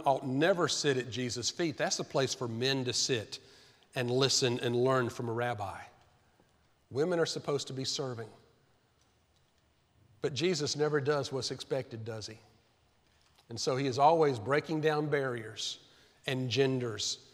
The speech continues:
and cultures and expectations,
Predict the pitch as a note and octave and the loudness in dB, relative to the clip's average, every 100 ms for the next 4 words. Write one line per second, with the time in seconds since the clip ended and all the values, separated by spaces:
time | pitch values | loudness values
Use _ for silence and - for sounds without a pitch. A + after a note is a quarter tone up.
0 | - - B2 - - D3+ C#3 - A#2 - | -18 -8 -8 -6 -2 -2 -2 -8 -8 -6
1 | - - - _ _ _ _ _ _ _ | -8 -10 -20 _ _ _ _ _ _ _
2 | _ _ _ C#3 C#3 D3+ - D3 C3 E3+ | _ _ _ 0 0 0 0 0 0 -2
3 | D3 - B2+ A#2 - | -2 -2 -8 -10 -12